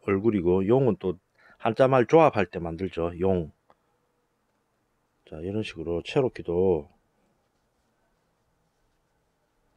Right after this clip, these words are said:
한자를 알았다. 고구려 땅에 살-,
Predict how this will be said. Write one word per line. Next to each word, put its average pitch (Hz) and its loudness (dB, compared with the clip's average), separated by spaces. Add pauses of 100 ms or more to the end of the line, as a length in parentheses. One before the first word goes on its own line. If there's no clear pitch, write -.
(1000)
한자를 107 -2
알았다. 95 -4 (1080)
고구려 92 -4
땅에 110 -2
살-, 92 -4